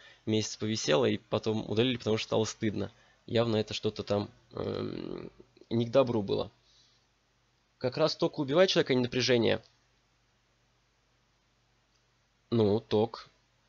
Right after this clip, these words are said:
Нет, убивает и то, и другое. Если будет низкое напряжение, а высокая сила тока, тоже ничего не будет. Нужно, чтобы и то, и другое было высокое.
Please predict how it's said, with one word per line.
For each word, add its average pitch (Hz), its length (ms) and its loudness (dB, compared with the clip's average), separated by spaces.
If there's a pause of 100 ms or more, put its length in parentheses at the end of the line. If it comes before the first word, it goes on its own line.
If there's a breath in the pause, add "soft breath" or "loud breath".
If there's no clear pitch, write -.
(680)
Нет, 110 220 2
убивает 131 380 6
и - 40 -16
то, 160 140 2
и 156 40 2
другое. 147 480 4
Если 104 240 -2
будет 117 340 -2
низкое 120 380 0
напряжение, 113 600 2
а 107 40 2
высокая 113 400 -2
сила 127 220 -4
тока, - 240 -2
тоже 113 220 0
ничего 101 240 -4
не 101 80 0
будет. 95 260 -4
Нужно, 107 180 -4
чтобы 113 260 -4
и - 20 -4
то, - 120 -2
и - 40 -2
другое 110 280 -2
было 113 200 -2
высокое. 131 460 0